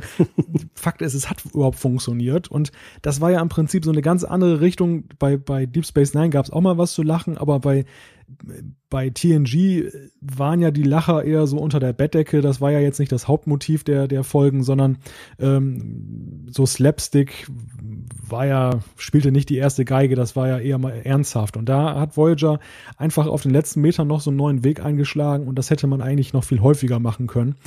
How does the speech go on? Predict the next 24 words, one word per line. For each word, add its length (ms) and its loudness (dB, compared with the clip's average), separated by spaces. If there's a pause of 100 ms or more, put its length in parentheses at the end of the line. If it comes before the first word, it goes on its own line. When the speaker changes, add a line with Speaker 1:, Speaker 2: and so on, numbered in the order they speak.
(220)
Speaker 2:
Warum 320 4
denn 160 2
kein, 220 -2
nicht 220 0
eine 180 0
Sitcom 480 -4
im 100 -6
All? 260 -8 (340)
<laughs> 260 0 (1160)
Speaker 1:
Ja 120 0
gut, 220 2
ist 260 -2
nicht 260 4
unbedingt, 360 2
was 140 0
man 120 0
erwartet, 500 0
aber 180 2
wenn 120 2
es 100 0
funktioniert, 600 -2
klar. 220 0 (520)
Ähm, 540 0 (440)
und 160 -2